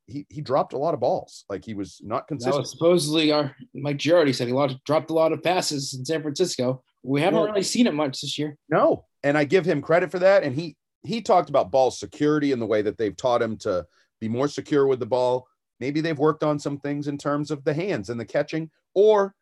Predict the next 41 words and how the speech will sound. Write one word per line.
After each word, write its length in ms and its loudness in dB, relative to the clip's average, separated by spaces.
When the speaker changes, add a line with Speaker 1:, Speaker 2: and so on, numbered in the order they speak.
Speaker 1:
maybe 440 -2
not 200 2
the 80 -8
San 160 -4
Francisco 360 0
part, 220 2
but 120 -4
maybe 220 0
for 120 -8
the 100 -6
summer, 520 -2
maybe 240 0
there 140 2
was 260 2
some 180 -2
of 60 0
that. 320 2
He 100 -8
was 160 -6
still 240 -4
thinking, 520 -4
didn't 200 -6
know 140 -4
the 80 -4
Speaker 2:
Mm-hmm. 80 -14
Speaker 1:
plays, 840 -2
you 60 -10
know, 100 -6
wasn't 480 -2
just 300 -8
out 200 -2
there 120 -2
playing 600 -4
and 120 -10
taking 320 -12
his 120 -12
natural 360 -8
abilities 460 -4
to 80 -12
the 100 -10
field. 400 -4